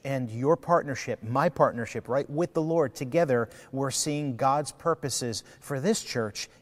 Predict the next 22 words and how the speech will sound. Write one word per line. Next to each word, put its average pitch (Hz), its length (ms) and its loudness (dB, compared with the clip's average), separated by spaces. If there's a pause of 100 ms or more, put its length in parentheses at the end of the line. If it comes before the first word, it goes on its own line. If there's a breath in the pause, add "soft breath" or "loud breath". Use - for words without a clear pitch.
continue 123 480 -4
to 123 180 -6
advance. 107 480 -4 (240 loud breath)
So 185 140 2
let's 190 220 6
just 185 200 0
pray 175 260 4
now 160 300 2
and 139 80 2
ask 139 200 -2
God's, 123 360 0 (260 loud breath)
uh, 127 160 2
anointing 175 640 0
on 139 140 4
all 151 160 6
that's 131 220 2
given 175 400 2
and 117 240 -4
blessing 156 480 -4
on 139 100 2
the 139 100 0
giver. 117 300 -2